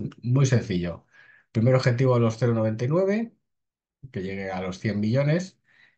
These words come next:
Y a partir de ahí, pues, lo que, lo que el bull market nos lleve, ¿vale? ¿Dónde comprarlo? Pues comprarlo aquí,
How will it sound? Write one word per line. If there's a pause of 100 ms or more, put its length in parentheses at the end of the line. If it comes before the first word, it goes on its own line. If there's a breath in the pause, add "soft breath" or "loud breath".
(160)
Y
a
partir
de
ahí,
pues,
lo
que,
lo
que
el
bull
market
nos
lleve, (100)
¿vale? (260)
¿Dónde
comprarlo?
Pues
comprarlo
aquí,